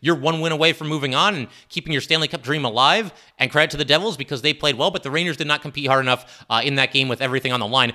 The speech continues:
especially after they just won game six in a landslide. Just very, very difficult, um, to figure out. And I mentioned a second ago that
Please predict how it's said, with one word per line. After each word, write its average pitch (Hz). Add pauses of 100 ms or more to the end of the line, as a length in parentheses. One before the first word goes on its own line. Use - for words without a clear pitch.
(160)
especially 196
after 160
they 143
just 147
won 151
game 143
six -
in 127
a 113
landslide. 110
Just 104
very, 160
very 151
difficult, 143 (280)
um, 120
to -
figure 113
out. 113 (340)
And 151
I 170
mentioned 240
a 208
second 180
ago 139
that 131